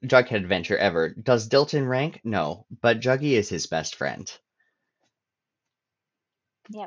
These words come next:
Speaker 2: why does your family have a bunker? This bunker's looking
Speaker 1: <laughs>
Speaker 2: really good, for the record. It's never looked this good. <laughs>
Speaker 1: It's noon here. It's, uh, recently rebuilt. <laughs>
Speaker 2: Yeah.
Speaker 1: Um, I,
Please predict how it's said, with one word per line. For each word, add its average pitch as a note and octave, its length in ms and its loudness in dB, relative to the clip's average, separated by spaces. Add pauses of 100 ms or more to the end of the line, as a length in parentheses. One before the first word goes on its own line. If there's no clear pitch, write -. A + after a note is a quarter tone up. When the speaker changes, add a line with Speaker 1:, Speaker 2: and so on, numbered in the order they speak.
Speaker 2:
why C4 140 -18
does - 200 -20
your G#3+ 100 -8
family G3 400 -20
have F#3+ 120 -20
a D#3+ 180 -18
bunker? G#3 400 -8
This F4+ 140 -8
bunker's A4+ 440 2
looking A3 440 -2 (120)
Speaker 1:
<laughs> G#3+ 100 -18
Speaker 2:
really F#3+ 360 -6
good, F3 340 -6 (340)
for G3+ 80 -8
the E3+ 80 -10
record. F3 360 -6
It's B2 140 -10
never G3+ 320 -6
looked D#3+ 220 -12
this D3+ 200 -14
good. F3 280 -8 (120)
<laughs> D4+ 100 0 (840)
Speaker 1:
It's G#2 260 -2
noon A#2+ 320 4
here. F2 400 -2 (500)
It's, - 340 -2
uh, G2+ 520 4 (160)
recently D3 600 0
rebuilt. D3+ 760 2 (760)
<laughs> - 480 0 (1160)
Speaker 2:
Yeah. G3+ 400 4
Speaker 1:
Um, C#3 360 4 (960)
I, D#3 180 10